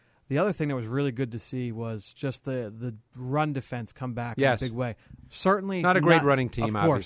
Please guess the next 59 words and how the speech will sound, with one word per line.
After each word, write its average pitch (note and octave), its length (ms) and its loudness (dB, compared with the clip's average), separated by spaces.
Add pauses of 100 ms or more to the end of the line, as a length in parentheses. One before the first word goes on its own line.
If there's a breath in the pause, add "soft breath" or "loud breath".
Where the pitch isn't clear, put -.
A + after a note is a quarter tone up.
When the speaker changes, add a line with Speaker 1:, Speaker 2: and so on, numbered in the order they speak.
Speaker 2:
obviously. G2 120 -4
Speaker 1:
not, D3 320 2
or D3 80 -4
st-, D3 280 -8
not D3+ 200 0
a C#3+ 40 -2
great C#3 200 -4
running C3+ 220 -4
team. C3 160 -4
Not C3 220 -2
the C#3+ 60 -10
same D3 260 -8
team D3 160 -8
they C#3+ 80 -4
played C#3+ 260 -6
two - 80 -14
weeks C3+ 160 -10
ago C3+ 140 -4
against B2+ 180 -8
Washington. C#3+ 440 -4 (220 soft breath)
Certainly D3+ 520 -2
not C#3 200 -4
the C3+ 60 -14
same C3+ 280 -8
team C#3+ 200 -6
they're B2+ 100 -4
gonna C3 160 -6
face C3 280 -6
this C#3+ 240 -8
week C#3 240 -6 (240 soft breath)
against C3 280 -6
the B2+ 60 -8
Dallas C3 300 -4
Cowboys. C3 500 -2
But, C#3+ 360 0 (340 soft breath)
uh, B2+ 360 -2
the C3+ 140 -10
gap C#3 320 -2
discipline, A#2+ 540 -10
the B2+ 80 -2
Speaker 2:
Yeah. B2 100 4
Speaker 1:
gap C3 180 -2
integrity, A#2+ 520 -6
getting C3+ 300 0
off C3 240 -2
blocks. B2 360 -4
Speaker 2:
Right E3 200 6
from F#3 120 -2
the E3+ 60 -2
start, C3 360 0
too, A#2 140 -2
Fran. A2+ 320 -4
You A2+ 60 -4
could - 140 -4
Speaker 1:
Play E3 120 6
Speaker 2:
see E3 80 6
Speaker 1:
one. D#3 120 6
Speaker 2:
the A#2+ 60 2
difference D#3+ 540 2